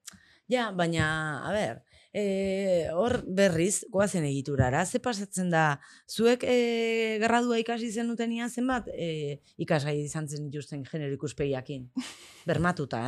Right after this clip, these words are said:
Speaker 1: eh? Benetan ez dala irakasle baten apostu pertsonala.
Speaker 2: Nik batez.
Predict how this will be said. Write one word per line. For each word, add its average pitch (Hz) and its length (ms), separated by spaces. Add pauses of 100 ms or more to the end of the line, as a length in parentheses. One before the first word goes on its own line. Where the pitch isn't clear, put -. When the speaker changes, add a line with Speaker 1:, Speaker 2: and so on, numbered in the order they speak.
Speaker 1:
eh? 214 60
Benetan 180 500 (240)
ez 180 140
dala 185 280
irakasle 175 440
baten 160 420 (160)
apostu 170 500
pertsonala. 147 680
Speaker 2:
Nik 208 120
batez. - 400